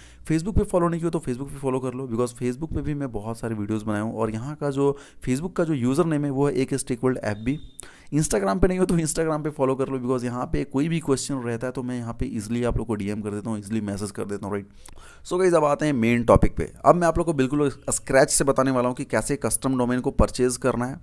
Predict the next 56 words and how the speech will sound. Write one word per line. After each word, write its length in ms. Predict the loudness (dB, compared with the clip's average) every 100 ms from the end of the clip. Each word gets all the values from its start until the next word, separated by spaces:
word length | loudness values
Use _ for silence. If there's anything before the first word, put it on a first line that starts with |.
| 0
अभी 140 | 2 4
मैं 140 | 2
नया 180 | 2 2
परचेज 360 | 2 0 -2
करने 200 | -2 -4
वाला 180 | -2 -2
हूँ 100 | 0
और 120 | 0
फिर 140 | 0 0
ब्लॉगर 320 | 4 4 8
पे 120 | 6
नया 160 | 6 -2
ब्लॉग 240 | -2 -2
बना 140 | -2 -4
के 100 | -6
उसमें 180 | -8 -6
कैसे 240 | -6 -6
कस्टम 340 | -10 -8 -6 -2
डोमेन 180 | -2 -2
को 120 | -2
ऐड 220 | 0 0
करना 220 | -2 -6
है 80 | -2
वो 120 | 2
भी 120 | 2
बताऊँगा। 400 | 2 -2 -4 -10 -14 -18 -18 -16 -4
तो 60 | 0
सबसे 200 | 2 2
पहले 160 | 2
तो 80 | 2
मैं 140 | 0
एक 140 | -2 2
ब्लॉगर 280 | 4 6 4
पे 120 | 2
नया 180 | 0 0
ब्लॉग 260 | 2 2
बना 160 | 2 -2
लेता 220 | -2 -2
हूँ, 100 | -2
राइट? 220 | -2 -2 -10 -20 -8
तो 60 | -4
यहाँ 120 | -2
पे 80 | -2
मैं 160 | -2
ब्लॉगर 260 | 4 4 4
पे 120 | 2
आ 80 | 4
जाता 220 | 2 0
हूँ। 100 | -6 -12 -20 -20 -20 -20 -8
ब्लॉगर 300 | 2 4 4
पे 100 | 4
आने 140 | 2 2
के 80 |
बाद 200 | 2 2
यहाँ 260 | 0 -2 -2
पे 220 | -4 -6